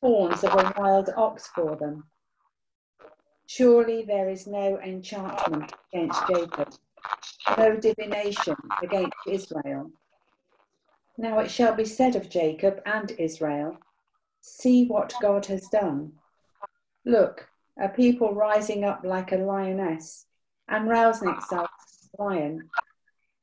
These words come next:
It does not lie down until it has eaten the prey and drunk the blood of the slain." Then Balak said to Balaam, "Do not curse them at all,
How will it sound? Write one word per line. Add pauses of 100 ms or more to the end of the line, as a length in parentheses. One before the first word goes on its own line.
(680)
It (120)
does
not
lie
down
until
it
has
eaten
the
prey (500)
and
drunk
the
blood
of (120)
the
slain." (1800)
Then
Balak (240)
said
to
Balaam, (520)
"Do
not
curse
them
at
all,